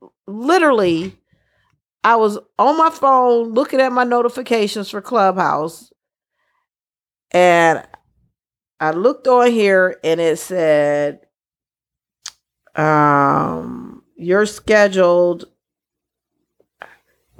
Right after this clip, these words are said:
I don't even re-, remember how I looked. I just said, "I'm scheduled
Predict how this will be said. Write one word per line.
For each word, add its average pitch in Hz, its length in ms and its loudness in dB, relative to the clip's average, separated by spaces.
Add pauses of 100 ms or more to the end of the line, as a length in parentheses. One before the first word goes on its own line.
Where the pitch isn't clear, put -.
(120)
I 180 140 -6
don't 233 200 0
even 165 280 -2
re-, 165 200 -6
remember 190 260 -4
how 196 260 2
I - 20 -2
looked. 226 260 0
I 220 100 2
just 247 240 -4
said, 262 180 4
"I'm 226 160 2
scheduled 220 680 -2